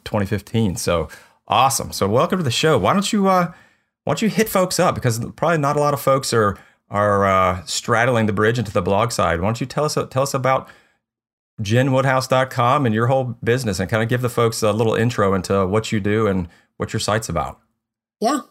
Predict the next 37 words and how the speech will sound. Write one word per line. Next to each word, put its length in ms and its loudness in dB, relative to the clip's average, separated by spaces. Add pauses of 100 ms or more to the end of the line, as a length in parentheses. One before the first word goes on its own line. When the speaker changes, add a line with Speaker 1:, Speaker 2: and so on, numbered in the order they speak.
(140)
Speaker 2:
Um, 400 2 (440)
well, 440 0
uh, 520 2
let 140 0
me 80 2
see. 300 0 (320)
Start 260 -2
at 60 -6
the 80 -2
beginning, 260 0
I 80 0
guess. 300 0
I 80 0
picked 280 -4
up 60 -2
my 140 0
first 280 -2
power 280 0
tool 320 -2
and 160 -2
built 200 -2
something, 540 -2 (640)
uh, 260 2
when 140 2
I 60 2
was 120 0
pregnant 320 -2
with 120 -2
my 100 0
first 320 -4
child. 400 0 (160)
<clears throat> 400 -2
She's 220 2
seven 280 0
now. 360 -2 (520)
So 520 2 (300)
<clears throat> 200 -20